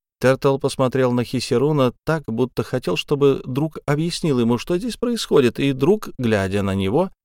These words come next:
осознал, что с тех пор, как у него на роге появилась золотая вещь, тот ни разу не споткнулся, не упал, не свалился в воду,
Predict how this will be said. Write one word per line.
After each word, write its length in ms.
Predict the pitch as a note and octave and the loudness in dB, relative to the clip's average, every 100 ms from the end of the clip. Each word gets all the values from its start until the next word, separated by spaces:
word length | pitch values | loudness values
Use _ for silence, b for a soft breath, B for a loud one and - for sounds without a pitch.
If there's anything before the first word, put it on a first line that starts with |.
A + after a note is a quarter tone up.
| _ C#3 | _ -6
осознал, 680 | C#3+ F3 E3 E3+ G#3+ G#3+ | -2 0 0 2 2 2
что 340 | F3+ - F3+ E3+ | -2 -2 0 0
с 120 | - | 0
тех 280 | G3+ F#3 - | 0 0 0
пор, 220 | F#3+ F3 | 2 2
как 280 | - D3 - - | 0 -2 -2 -2
у 80 | |
него 440 | C#3 C#3 C#3+ C3 C3 | 0 2 4 2 0
на 220 | A#2+ B2 | 0 2
роге 400 | A#2 B2 G#2+ G2 | 2 2 2 0
появилась 680 | F2 F2+ F2 F#2 G2 F2+ - | -2 -2 0 0 0 0 -6
золотая 540 | G2 G2 F2+ D#2+ E2 E2 | -6 -2 -2 -2 -6 -4
вещь, 340 | D#3 E3+ - _ _ _ _ - | -4 -6 -10 _ _ _ _ -2
тот 240 | F3 - | -2 2
ни 140 | E3 | 2
разу 360 | C#3 C#3 E3+ E3+ | 4 4 2 0
не 140 | E3+ | -4
споткнулся, 600 | D#3+ F3 E3+ G3 F3+ - - | -2 -2 0 0 -2 -4 -4
не 140 | C3+ | 0
упал, 480 | E3 D3 A#2+ C#3 D3 | 0 0 0 0 0
не 100 | C#3 | -2
свалился 580 | C#3 D3 C3+ C3+ D3 C#3+ | 0 2 2 2 0 0
в 60 | C3 | 2
воду, 340 | C3+ C#3 | 4 4